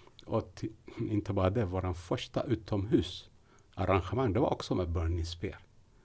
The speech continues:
Och då hade vi, vi hade tolv tu-, eller tolvhundra pers.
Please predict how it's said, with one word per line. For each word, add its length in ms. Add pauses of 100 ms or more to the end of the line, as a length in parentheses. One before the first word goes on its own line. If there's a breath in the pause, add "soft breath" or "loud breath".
(340)
Och 80
då 80
hade 340
vi, 60
vi 80
hade 300
tolv 340
tu-, 280 (140)
eller 240
tolvhundra 600
pers. 420